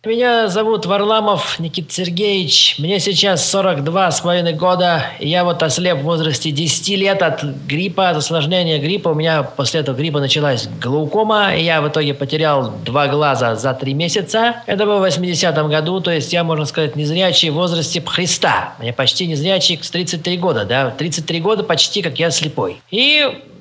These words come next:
кратко расскажу, что я такой. Я, у меня много работы всякой. Мне пришлось поездить по разным местам нашей страны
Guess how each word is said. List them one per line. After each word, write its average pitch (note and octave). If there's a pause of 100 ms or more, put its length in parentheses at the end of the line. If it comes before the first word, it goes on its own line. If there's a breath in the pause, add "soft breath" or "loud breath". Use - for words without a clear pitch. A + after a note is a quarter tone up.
кратко B3+
расскажу, G3+
что F#3
я A#3
такой. E3
Я, A3
у F3
меня A3+
много A#3
работы G3+
всякой. F3 (320 loud breath)
Мне A3+
пришлось G#3
поездить F#3+ (160)
по C#3+
разным C3+
местам D3+
нашей D#3+
страны E3+